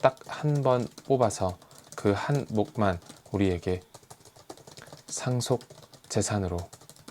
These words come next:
주십니까?" 여호수아가 대답하였다. "너희는 그렇게,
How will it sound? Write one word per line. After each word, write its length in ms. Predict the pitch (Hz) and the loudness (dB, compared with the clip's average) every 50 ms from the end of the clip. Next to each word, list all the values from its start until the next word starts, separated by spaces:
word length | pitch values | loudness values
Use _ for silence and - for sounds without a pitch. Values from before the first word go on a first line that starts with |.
| - - | -20 -10
주십니까?" 880 | - - 107 - - 117 113 110 98 90 - - - - 85 85 92 - - - - - - - _ _ _ _ _ _ _ _ _ _ _ _ - - - - - - - _ _ _ _ _ _ - - - - _ _ _ - - _ _ - - - - - - - - - | -6 -2 -2 -2 0 0 0 0 -2 -4 -6 -6 -4 -2 -2 -2 -4 -6 -16 -20 -20 -20 -20 -20 _ _ _ _ _ _ _ _ _ _ _ _ -20 -20 -20 -20 -20 -20 -20 _ _ _ _ _ _ -20 -20 -20 -20 _ _ _ -20 -20 _ _ -20 -20 -20 -20 -20 -20 -10 -2 0
여호수아가 640 | 110 107 120 127 - - - 113 101 92 - 104 | 2 2 2 2 0 2 2 2 4 4 2 0
대답하였다. 840 | - - 98 92 - 110 - - - 95 90 - - - 92 90 87 - - - - - - - - - - - - - - - - | 2 0 0 0 2 0 0 0 -2 -2 -2 -4 -2 0 0 0 0 -2 -12 -20 -20 -20 -20 -20 -20 -20 -20 -20 -20 -20 -20 -6 -2
"너희는 540 | 107 107 113 117 117 120 123 120 113 101 92 | 2 4 4 4 4 4 4 4 2 2 0
그렇게, 640 | - 110 107 104 - - - 110 104 98 92 87 | 0 2 0 0 0 -2 -2 0 2 2 0 0